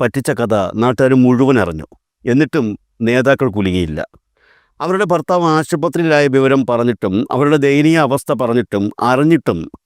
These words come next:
കണ്ണു തുറക്കാത്ത പാർട്ടിയും നേതാക്കളുമായിരുന്നു വയനാട്ടിൽ. ആ കുടുംബം മുഖ്യമന്ത്രിയെ കണ്ട് പരാതി പറഞ്ഞു, ബോധിപ്പിച്ചു. കാര്യങ്ങൾ വിശദമാക്കിയ സംഭവം മാധ്യമങ്ങൾ വാർത്തയാക്കിയപ്പോൾ, സംഗതി കോൺഗ്രസിന്റെ കയ്യിൽ നിന്ന് പോവുകയായിരുന്നു.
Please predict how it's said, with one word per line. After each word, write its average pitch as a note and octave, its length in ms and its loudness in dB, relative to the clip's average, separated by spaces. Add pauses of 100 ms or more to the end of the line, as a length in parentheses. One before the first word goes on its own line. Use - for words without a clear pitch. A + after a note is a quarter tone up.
കണ്ണു D3+ 280 2
തുറക്കാത്ത C3+ 400 -2 (140)
പാർട്ടിയും C3 460 0
നേതാക്കളുമായിരുന്നു A2+ 880 2
വയനാട്ടിൽ. F#2+ 500 -2 (1000)
ആ E3+ 120 -2
കുടുംബം E3+ 360 0
മുഖ്യമന്ത്രിയെ D3+ 480 2
കണ്ട് C3+ 220 0
പരാതി A#2 320 2
പറഞ്ഞു, G#2+ 360 0 (640)
ബോധിപ്പിച്ചു. C3 640 0 (460)
കാര്യങ്ങൾ D#3 400 2
വിശദമാക്കിയ D3+ 720 2
സംഭവം B2+ 580 2
മാധ്യമങ്ങൾ B2+ 460 2
വാർത്തയാക്കിയപ്പോൾ, G#2 840 -2 (280)
സംഗതി D#3 400 0
കോൺഗ്രസിന്റെ B2+ 640 0
കയ്യിൽ A2+ 220 2
നിന്ന് A2 240 2
പോവുകയായിരുന്നു. F2+ 680 0